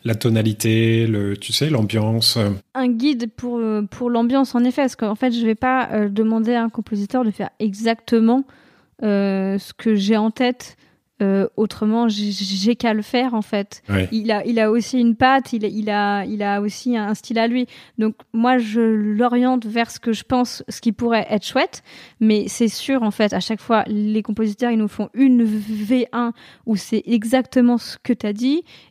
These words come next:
Speaker 2: et une V deux où il prend plus de liberté, voire une V trois. Euh, par contre, le compositeur ou la compositrice,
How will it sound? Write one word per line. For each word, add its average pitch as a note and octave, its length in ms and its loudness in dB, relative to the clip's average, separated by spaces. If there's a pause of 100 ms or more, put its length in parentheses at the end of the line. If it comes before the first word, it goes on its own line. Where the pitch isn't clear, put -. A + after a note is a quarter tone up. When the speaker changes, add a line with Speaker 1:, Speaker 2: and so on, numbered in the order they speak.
Speaker 2:
et A#3 100 2
une A#3 260 4
V A3+ 720 0
deux B3+ 320 2
où B3 140 4
il G#3+ 100 0
prend G#3+ 240 -2
plus A3+ 340 -4
de A3+ 580 0
liberté, B3 520 0
voire A#3+ 220 2
une A3 160 2
V A3 440 0
trois. C#4+ 260 0 (360)
Euh, G#3 60 -4 (120)
par G#3+ 160 0
contre, D4 280 2
le A#3 180 2
compositeur B3 540 0
ou A3+ 60 4
la G#3 100 2
compositrice, G#3 640 -4